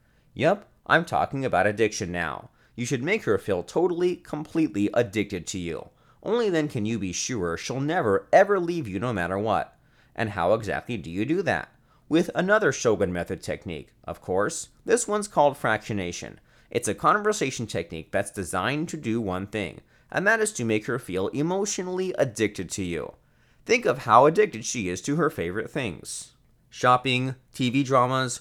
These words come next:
romance novels, et cetera. Now imagine her being that addicted to you. That's what fractionation does.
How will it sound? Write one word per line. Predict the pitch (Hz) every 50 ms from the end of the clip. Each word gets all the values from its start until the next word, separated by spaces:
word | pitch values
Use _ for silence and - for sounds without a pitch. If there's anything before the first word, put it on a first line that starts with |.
| _ _ -
romance | 120 147 156 147 117 92 - - -
novels, | 82 78 80 82 87 95 98 - - _ -
et | 117 113
cetera. | - - 120 101 87 87 80 69 - - - _ _ _ _ _ -
Now | - 180 214 226 214
imagine | 196 175 156 147 147 143 139
her | 127 104 101 107 110
being | 95 78 92 98 104 117 104
that | 98 92 95 104
addicted | 107 117 135 147 143 147 110 104 - -
to | 104 95
you. | 90 85 80 60 - - _ _ _ _ _ _ _ _ _ -
That's | 180 214 - - -
what | 160 -
fractionation | - - 120 113 110 - - 113 104 98 - - - 95 85
does. | 87 80 67 50 - - - - -